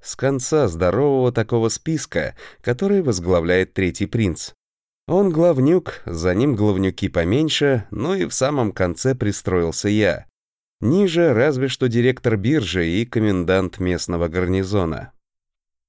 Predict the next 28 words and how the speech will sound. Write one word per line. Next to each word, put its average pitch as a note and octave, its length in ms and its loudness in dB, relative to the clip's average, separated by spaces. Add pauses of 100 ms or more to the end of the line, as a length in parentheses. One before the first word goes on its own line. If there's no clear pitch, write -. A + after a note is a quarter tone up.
(120)
Вот G#2+ 320 -2
уже D#3 200 -2
добрый A2+ 340 2
час E3 360 2
фольхи B2+ 420 0
спорили F#2+ 440 0
о F2 140 2
том, D#3 420 0
когда G2+ 400 0
именно F#2 600 0
стоит B2 400 -2
вновь G#2+ 440 0
выступить F#2+ 600 -4
на G2+ 180 0
альвов. D#2+ 600 -4 (480)
Вариант D#3 420 2
оставить D#3+ 460 0
их D3+ 160 -2
в - 120 -10
покое E3 540 2
не F#2 340 0
рассматривался A2 960 0
в - 60 -6
принципе. G2+ 760 -4 (340)
Почему F#2 380 -2
я E2+ 140 0
не E2+ 160 -2
вмешиваюсь? F2+ 720 -4